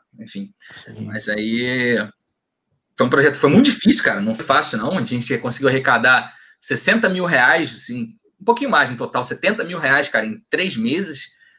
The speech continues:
Speaker 1: Tipo, vaquinha, panfletando na rua, et cetera.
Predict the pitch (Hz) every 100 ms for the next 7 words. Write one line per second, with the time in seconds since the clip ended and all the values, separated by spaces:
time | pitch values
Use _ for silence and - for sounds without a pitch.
0 | _ - 120 127 110 - 151 196 180 143
1 | 117 - _ _ 127 143 120 139 139 117
2 | - 139 190 165 135 127 - - 151 175
3 | 170 151 143